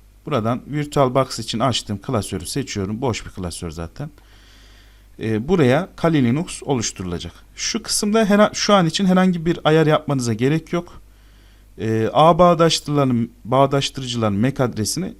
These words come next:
kendisi olduğu gibi kullanacak. Eğer hepsini resetlemek istiyorsanız, yani sanal mac adresleri oluşturmak istiyorsanız şu alttaki seçeneği seçebilirsiniz. Bu sonradan değiştirilebilir. Hiçbir sıkıntı yok.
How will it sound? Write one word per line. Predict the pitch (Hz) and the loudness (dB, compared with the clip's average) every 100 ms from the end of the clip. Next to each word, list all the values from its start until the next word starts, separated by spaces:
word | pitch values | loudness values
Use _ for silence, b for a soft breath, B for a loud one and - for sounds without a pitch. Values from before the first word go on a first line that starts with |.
| - | -6
kendisi | 147 139 104 - 160 | -2 0 -2 -4 -6
olduğu | - 139 123 | -4 -4 -2
gibi | 107 90 | -4 -6
kullanacak. | - - 139 131 127 170 | -10 -6 -2 -2 -4 -4
Eğer | - 160 | 0 2
hepsini | 156 190 - 143 120 | 4 2 0 -2 -2
resetlemek | 113 123 120 113 110 101 95 | -2 -2 -2 -4 -4 -4 -6
istiyorsanız, | - 90 - 92 87 | -8 -8 -6 -8 -8
yani | 92 101 101 92 B B B B B | -4 -4 -4 -8 B B B B B
sanal | - - 127 147 | -8 -4 0 0
mac | 139 143 123 | 0 -2 -4
adresleri | - - - 104 98 - | -4 -6 -4 -4 -6 -6
oluşturmak | 113 107 - 101 104 | -8 -10 -10 -8 -8
istiyorsanız | - - 110 - 131 170 | -10 -8 -8 -6 -6 -8
şu | - - | -8 -4
alttaki | 131 - 113 - | -4 -4 -8 -6
seçeneği | 117 - 123 151 | -8 -4 -6 -4
seçebilirsiniz. | 139 - 104 82 82 - 147 | -6 -6 -6 -8 -8 -10 -4
Bu | 170 190 - | -2 -2 -2
sonradan | - 190 143 165 156 | -4 0 0 0 -2
değiştirilebilir. | 135 123 - 113 101 90 | -2 -4 -4 -2 -2 -2
Hiçbir | 92 110 - | -6 -8 -8
sıkıntı | - - - 92 - | -10 -10 -10 -10 -8
yok. | 240 | -10